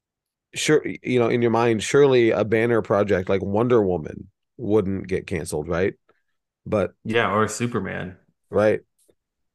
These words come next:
Speaker 1: That's
Speaker 2: Um,
Speaker 1: wild.
Speaker 2: but, you know,
Speaker 1: Honestly, it's
Speaker 2: Wonder
Speaker 1: for the
Speaker 2: Woman
Speaker 1: best.
Speaker 2: two was a big disappointment,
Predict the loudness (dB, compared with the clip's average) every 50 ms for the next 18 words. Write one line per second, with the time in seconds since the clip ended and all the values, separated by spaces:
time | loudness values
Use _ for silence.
0 | _ _ _ _ _ _ -4 -4 -2 -2 0 2 2 2 2 2 0 -2 -8 _
1 | _ _ _ _ _ _ _ _ _ _ _ _ _ _ _ _ _ _ _ -10
2 | -2 0 0 0 0 0 -2 0 0 0 0 0 0 -2 -4 -6 -14 _ _ _
3 | -2 0 2 2 4 4 4 4 6 4 4 4 4 4 2 0 -2 -4 -2 0
4 | 2 2 2 2 0 -2 -2 -2 -2 -2 -4 -4 -4 -4 -4 -6 -8 -14 -10 -10
5 | -8 -8 -10 -10 -6 -4 -4 -2 -2 -4 -4 -6